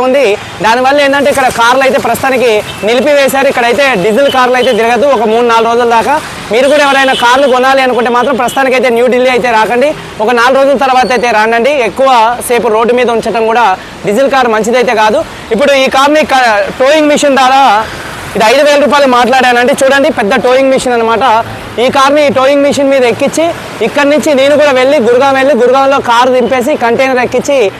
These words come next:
ఈ కారు అయితే నైట్ గుర్గాం నుంచి హైదరాబాద్ అయితే బయలుదేరిద్దండి. ఐదు వేల రూపాయలు ఈ టోయింగ్ మిషన్. ఈ కారు అయితే బయలుదేరుతుంది. ఇంకా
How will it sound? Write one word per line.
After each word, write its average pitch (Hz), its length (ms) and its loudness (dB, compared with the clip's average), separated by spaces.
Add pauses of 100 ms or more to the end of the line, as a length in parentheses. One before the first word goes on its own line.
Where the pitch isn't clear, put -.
(240)
ఈ 254 120 0
కారు 269 220 2
అయితే 254 200 0
నైట్ 240 220 2 (480)
గుర్గాం 277 360 2
నుంచి 285 220 0 (420)
హైదరాబాద్ 269 500 2
అయితే 254 220 0
బయలుదేరిద్దండి. 240 680 0 (600)
ఐదు 262 180 2
వేల 285 180 2
రూపాయలు 269 260 0 (120)
ఈ 240 40 0 (100)
టోయింగ్ 262 300 2
మిషన్. 262 260 -2 (340)
ఈ 262 40 0 (100)
కారు 262 200 2
అయితే 214 200 0
బయలుదేరుతుంది. 262 560 2
ఇంకా 294 120 0